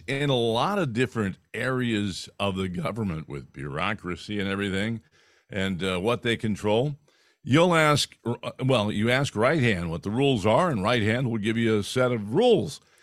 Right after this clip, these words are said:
You ask left hand what the rules are, different set of rules, but it's the same department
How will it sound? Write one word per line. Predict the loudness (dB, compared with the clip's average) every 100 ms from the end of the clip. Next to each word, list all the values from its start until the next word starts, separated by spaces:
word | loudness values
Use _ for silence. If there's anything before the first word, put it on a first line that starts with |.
| _ -2
You | 2
ask | 2 2 4
left | 4 4
hand | 4 4
what | 2 0
the | 2
rules | 4 4 6
are, | 6 6 0
different | 0 0 2 -2 -2 2
set | 4
of | 4
rules, | 6 8 8 8 4
but | 2
it's | 2 0
the | 2
same | 2 2
department | 0 0 0 2 -2